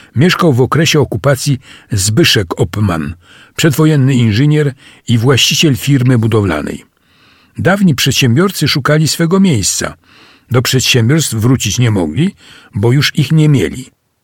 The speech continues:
Zainicjowali więc opracowywanie projektów organizacji budowy wraz z dokumentacją budowlaną. Miało to pewien sens, gdyż podejmowano próby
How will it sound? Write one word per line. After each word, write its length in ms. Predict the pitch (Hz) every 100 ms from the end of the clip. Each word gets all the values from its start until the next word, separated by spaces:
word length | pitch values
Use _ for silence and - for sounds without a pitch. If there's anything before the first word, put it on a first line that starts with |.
| _ -
Zainicjowali 1040 | 104 185 - 180 151 120 147 143 202 165 113
więc 320 | 117 110 -
opracowywanie 800 | 139 123 135 - 113 131 180 143
projektów 580 | - 120 135 143 107 92
organizacji 640 | 107 95 104 95 143 -
budowy 400 | 87 87 139 165
wraz 280 | 147 107 151
z 100 | 131
dokumentacją 840 | 123 147 165 170 127 104 - 131
budowlaną. 600 | 135 98 80 71 67 - - _ _ _ _ 110
Miało 260 | 110 113
to 120 | 123
pewien 280 | 127 135 170
sens, 460 | - 135 - - - - - -
gdyż 280 | 98 131 -
podejmowano 720 | - 135 147 143 143 175 147
próby 420 | - 143 139 120